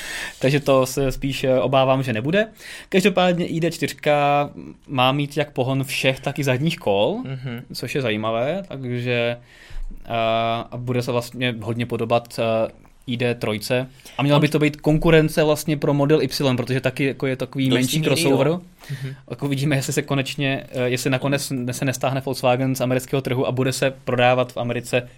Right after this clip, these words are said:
Speaker 1: jako ta konkurence Model Y.
Speaker 2: On Volkswagen na virtuální Ženevě vlastně jenom ukázal nějakou skicu,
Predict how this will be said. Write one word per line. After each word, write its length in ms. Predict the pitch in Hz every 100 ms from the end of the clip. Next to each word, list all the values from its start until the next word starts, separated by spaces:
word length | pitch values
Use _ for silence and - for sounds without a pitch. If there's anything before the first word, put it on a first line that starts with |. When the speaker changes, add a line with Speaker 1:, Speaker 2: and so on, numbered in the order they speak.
| -
Speaker 1:
jako 220 | 131 127
ta 80 | 123
konkurence 520 | 135 127 123 120 123
Model 240 | 117 120
Y. 300 | 110 - 95 92
Speaker 2:
On 100 | 156
Volkswagen 760 | 139 135 135 135 151 139 113 - - - - - - -
na 260 | 120 123 107 -
virtuální 600 | 135 123 135 127 139 135
Ženevě 580 | 123 117 117 123 123 120
vlastně 320 | 113 - 123
jenom 260 | 123 131 117
ukázal 420 | 110 110 120 120
nějakou 320 | 104 104 135
skicu, 540 | - - 110 - 120